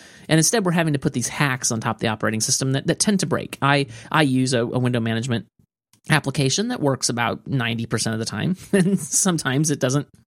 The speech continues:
do what I want it to do because it's not built in the operating system. The operating system's overriding it, you know? So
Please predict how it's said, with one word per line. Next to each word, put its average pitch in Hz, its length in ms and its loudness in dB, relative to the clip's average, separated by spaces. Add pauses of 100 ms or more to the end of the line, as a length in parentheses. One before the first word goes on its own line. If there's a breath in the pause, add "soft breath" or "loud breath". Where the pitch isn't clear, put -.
(160)
do 123 180 2
what 139 100 0
I 156 80 0
want 165 260 -2
it - 80 -12
to 202 80 -4
do 330 200 0 (360 loud breath)
because 131 460 2
it's - 160 -4
not 120 200 -2
built 135 160 0
in 147 100 2
the 131 80 0
operating 123 300 -2
system. 139 260 0
The 143 120 0
operating 123 300 -2
system's 156 320 0
overriding 196 440 0
it, 82 140 -8
you 117 100 -2
know? 135 260 0
So 139 400 0